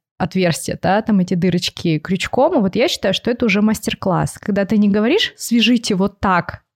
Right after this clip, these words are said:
это отверстие», там, да, а когда ты говоришь, что вы можете вот так, это вяжется таким-то образом, тут снимите петль-,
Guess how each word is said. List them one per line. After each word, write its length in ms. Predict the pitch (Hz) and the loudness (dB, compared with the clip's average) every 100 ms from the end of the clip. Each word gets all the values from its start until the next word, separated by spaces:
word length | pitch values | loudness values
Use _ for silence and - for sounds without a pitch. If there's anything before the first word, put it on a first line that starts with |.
| _ | _
это 260 | 185 175 170 | -4 -2 -2
отверстие», 680 | - 180 165 - - 156 | 0 0 0 -4 -2 -2
там, 260 | 151 170 165 | 0 -2 0
да, 200 | 190 311 - - - | 0 0 -6 -20 -12
а 60 | 196 | -6
когда 140 | 226 | -2
ты 80 | 220 | 0
говоришь, 200 | 208 - | 0 0
что 240 | - 208 | -2 -4
вы 180 | 196 220 | 0 0
можете 400 | 214 214 - 214 | 2 0 -2 -2
вот 220 | 185 190 | -2 0
так, 240 | 311 403 294 | 2 2 0
это 160 | 269 | 0
вяжется 460 | 208 196 190 - 185 | 0 2 0 -4 -4
таким-то 420 | 196 - 190 196 | -2 0 0 2
образом, 500 | 269 349 320 269 240 | 2 2 0 2 2
тут 280 | 214 196 - _ | 2 -4 -10 _
снимите 520 | 185 - 190 190 196 | -4 0 2 2 0
петль-, 440 | 180 330 359 311 | 0 0 2 0